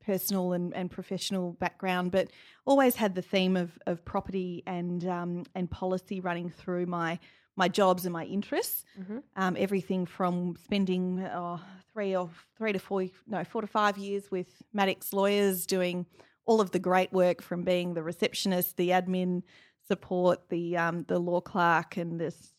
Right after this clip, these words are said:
Speaker 1: the general give it to Danny kind of person.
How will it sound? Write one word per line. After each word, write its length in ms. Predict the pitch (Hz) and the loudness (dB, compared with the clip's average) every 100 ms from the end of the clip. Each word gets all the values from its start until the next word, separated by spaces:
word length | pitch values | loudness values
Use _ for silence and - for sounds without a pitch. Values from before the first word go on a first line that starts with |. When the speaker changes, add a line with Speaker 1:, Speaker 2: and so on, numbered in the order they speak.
| 175 165 - | -6 -6 -6
Speaker 1:
the 80 | |
general 600 | 170 180 175 170 170 175 - 185 | -2 -2 0 -2 -2 -2 -6 -8
give 160 | 190 | -6
it 140 | 180 - | -4 -4
to 100 | 175 | -4
Danny 380 | 165 165 170 165 | -2 -2 -2 -4
kind 320 | - 175 170 | -6 -4 -4
of 120 | 160 - - - | -6 -12 -20 -2
person. 480 | 196 185 - 262 | 0 0 2 0